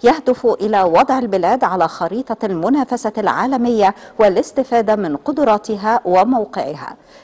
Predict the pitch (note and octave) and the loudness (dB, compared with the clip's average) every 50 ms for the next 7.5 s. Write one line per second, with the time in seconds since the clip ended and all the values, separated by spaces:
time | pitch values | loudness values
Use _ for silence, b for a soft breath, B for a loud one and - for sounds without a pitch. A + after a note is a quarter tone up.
0 | B G3+ G#3 G#3+ F3+ B3+ G3 E3 E3 - F3+ D#3+ D#3+ - - - G3+ G3 E3 E3 | B 2 4 4 4 4 2 0 0 0 -4 -4 -4 -8 -10 -8 -6 -6 -6 -4
1 | C3+ D3 D3+ - - G3+ E3 D#3 - - - F3+ F3 - - F3+ F3 - D#3 D3 | -4 -4 -4 -2 -2 0 0 0 0 -2 -2 -2 -2 -4 -6 -6 -8 -10 -12 -12
2 | - - A3 A#3+ - - C#4+ C#4 - C4 A3+ G#3 F#3+ C#3 - - - E3 - F3+ | -8 -8 -8 -6 -4 -6 -6 -4 -2 -2 -2 0 0 -2 -2 -4 -6 -4 -2 -2
3 | E3 - - - F3+ D#3 D#3 C#3+ G3 A#3+ - A3 G#3+ G#3+ B B B B B A#3+ | -4 -4 -8 -8 -6 -4 -2 0 0 0 2 0 0 0 B B B B B 2
4 | A#3 A#3 A3 - D4 - - A#3+ A#3+ - B3 - - - D4 A#3+ G#3+ G3 F3+ G#3+ | 2 2 2 -2 -4 -2 0 -2 2 2 2 0 2 0 0 0 0 0 -2 -4
5 | - - D#4 D#4 C4+ C4 - G3 E3+ E3+ E3 D#3+ F3 D#3 - F3 D#3+ - D#3 - | -4 -4 -2 -2 -2 0 0 0 0 0 0 0 -2 -2 -2 -4 -6 -6 -4 -2
6 | E3+ F3+ G#3+ B3+ - - C4 C4 A3 F3 D#3 D#3 E3+ D#3+ - F3 E3 D3 - G3 | -2 -2 -2 -2 -4 -4 -4 -2 -2 -4 -4 -4 -4 -4 -4 -6 -8 -8 -8 -8
7 | - - G#3+ G3 G3 - - - - - | -8 -8 -8 -8 -6 -6 -8 -8 -12 -14